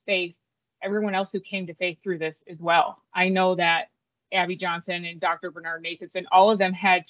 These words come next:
to reckon with God about this at some point. And I felt the same way. Um,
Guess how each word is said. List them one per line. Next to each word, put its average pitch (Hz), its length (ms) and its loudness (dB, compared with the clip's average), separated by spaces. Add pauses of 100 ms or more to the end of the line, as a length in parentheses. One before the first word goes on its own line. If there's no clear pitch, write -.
to 185 200 -4
reckon 175 380 -4
with 165 160 -10
God 160 240 0
about 156 300 -4
this 160 280 -12
at 165 140 -14
some 151 240 -10
point. 156 380 -10 (680)
And 190 180 8
I 196 100 8
felt 190 300 2 (100)
the 180 80 -10
same 165 340 -8
way. 156 360 -8 (600)
Um, 160 480 2